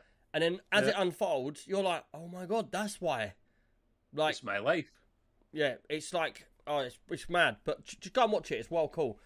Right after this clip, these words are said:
Speaker 1: But anyway, Car
Speaker 2: Okay.
Speaker 1: Mechanic
Speaker 2: Okay.
Speaker 1: Simulator. Um, I would have liked to have got into a bit deeper, but it just felt deep, deep, man. Like, it was a deep dive into building cars, and it's just
Speaker 2: It's a proper simulator game.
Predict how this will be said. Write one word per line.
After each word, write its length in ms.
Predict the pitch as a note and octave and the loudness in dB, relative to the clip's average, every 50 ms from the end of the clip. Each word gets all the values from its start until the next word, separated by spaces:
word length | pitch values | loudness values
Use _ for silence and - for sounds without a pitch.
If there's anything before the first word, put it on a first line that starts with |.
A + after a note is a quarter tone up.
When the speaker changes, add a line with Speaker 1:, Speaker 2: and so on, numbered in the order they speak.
| _ _ - | _ _ 0
Speaker 1:
But 120 | F3 F3 | 2 4
anyway, 280 | A3+ A3 F#3+ D3 C#3 D#3 | 6 6 6 6 4 0
Car 220 | - - G#3+ G3+ G3+ | 2 4 6 6 8
Speaker 2:
Okay. 120 | G3 A3+ | 6 4
Speaker 1:
Mechanic 280 | A#3 - D#3+ D3+ C#3+ - | 4 4 2 0 0 -2
Speaker 2:
Okay. 60 | - | -4
Speaker 1:
Simulator. 580 | - C#3+ C3+ C3 B2+ C3+ C#3+ C#3 C3+ C#3+ D#3 D#3 - _ _ _ _ _ _ _ _ _ _ _ _ _ _ _ _ | -4 -4 -2 0 2 2 4 4 4 2 0 -2 -6 _ _ _ _ _ _ _ _ _ _ _ _ _ _ _ _
Um, 440 | E3 E3 E3 E3 E3 E3 E3 D#3 - _ _ _ - _ _ _ _ _ _ - | 2 4 4 4 2 0 -6 -10 -14 _ _ _ -20 _ _ _ _ _ _ 0
I 100 | - G#3 | 2 2
would 160 | A3 A#3 - | 2 2 2
have 80 | G#3 F3 | 2 4
liked 200 | F3+ E3 C3+ - | 4 2 2 0
to 60 | - | -4
have 60 | D3 C3 | -4 -2
got 120 | E3+ C3+ | -2 -4
into 160 | D3 - - | -2 -4 -6
a 20 | D3+ | -6
bit 160 | - C#3 - | -4 -4 -4
deeper, 320 | - D#3+ D#3 C3 C#3 A#2+ | -4 -4 -4 -4 -6 -8
but 320 | G#2 - B2+ B2 A#2+ - - _ _ _ _ - | -4 0 0 0 0 0 -6 _ _ _ _ -10
it 140 | C#3 C3+ B2+ | -10 -8 -8
just 200 | - E3 - - | -10 -12 -12 -8
felt 440 | - - D3 C3 A2+ - - A2+ - | 0 2 2 2 2 0 -8 -10 -6
deep, 300 | - C3+ B2 A#2+ - _ | -4 -4 -4 -6 -10 _
deep, 240 | - G2+ G2 - - | -12 -12 -12 -12 -10
man. 260 | F#2+ F#2+ G2+ G#2 G#2+ | -8 -8 -8 -6 -8
Like, 160 | A2 G#2 - - | -8 -10 -12 -12
it 160 | - A2 G#2+ | -12 -14 -12
was 80 | G#2+ A2 | -12 -12
a 60 | G#2+ G2 | -12 -8
deep 240 | A#2+ B2 A#2+ - | -8 -10 -8 -6
dive 260 | - B2 A2+ A2 G#2+ G#2+ | -4 -2 -2 -2 -4 -6
into 340 | A2+ A2 - - A2 G#2+ G2+ - | -8 -10 -8 -8 -8 -8 -8 -8
building 260 | - B2 A#2+ A2+ A2 G#2+ | -6 -6 -4 -4 -6 -6
cars, 440 | - - A#2+ A2 G#2 G#2 G#2 G2+ | -4 -4 -2 -2 -2 -4 -6 -8
and 80 | G#2+ G#2+ | -12 -16
it's 80 | G#2 G#2+ | -14 -14
just 340 | A2+ A2 G#2 - - - _ _ _ _ _ _ _ _ _ - - - - - | -14 -14 -14 -16 -20 -20 _ _ _ _ _ _ _ _ _ -20 -20 -12 -10 -10
Speaker 2:
It's 120 | C#3+ - | -8 -8
a 60 | - | -4
proper 320 | - - D3 C3 - - C3+ | 4 4 4 6 6 2 -2
simulator 500 | - - D#3+ E3+ G#3+ A3 A3 G#3+ - B2+ | -2 -4 -4 -4 -2 -4 -2 -4 -4 -4
game. 280 | - - A#2+ A2+ A2 | -2 -2 -2 -2 -4